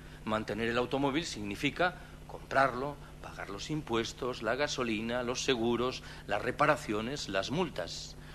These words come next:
¿Cuántas horas de libertad genuina se derivan de la disposición de un coche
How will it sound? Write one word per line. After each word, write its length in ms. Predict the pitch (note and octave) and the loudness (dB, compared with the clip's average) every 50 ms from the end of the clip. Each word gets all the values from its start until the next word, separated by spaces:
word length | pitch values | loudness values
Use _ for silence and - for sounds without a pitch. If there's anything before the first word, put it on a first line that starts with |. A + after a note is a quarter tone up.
| - - - - - - | -14 -14 -14 -12 2 10
¿Cuántas 480 | - G3+ B3 C4 B3 - B3 G3+ - D#3+ | 12 12 12 12 12 10 8 8 10 8
horas 260 | D3+ C3+ C3+ A#2 A2 | 8 8 8 6 6
de 140 | C#3 C#3 C3 | 6 6 6
libertad 420 | C3+ C3+ C3 C3 C3 - - G3+ | 6 6 6 6 8 8 6 6
genuina 760 | - - - - F#3 F3 D3 C#3+ C#3 C3+ A#2+ G#2 F#2 F2 E2+ - - - - - - - - | 6 4 4 6 6 6 8 8 6 6 6 4 2 0 -2 -6 -12 -14 -14 -14 -14 -12 -8
se 220 | - - - D3+ | -2 4 4 6
derivan 440 | C3 C#3 D3 F#3+ G3+ E3+ D3 B2+ B2 | 8 8 6 6 8 8 8 8 8
de 100 | B2 A#2+ | 6 6
la 80 | A#2+ A#2 | 6 6
disposición 640 | A2+ A2 - - B2+ A2+ - A#2 - D#3 D#3 D3+ | 4 2 -2 -2 -4 -4 -4 -4 -2 0 0 2
de 60 | D#3 E3+ | 2 0
un 120 | E3+ D#3+ | 0 4
coche 400 | - G#3+ F#3 - - D3+ F3 | 4 4 4 4 2 -4 -4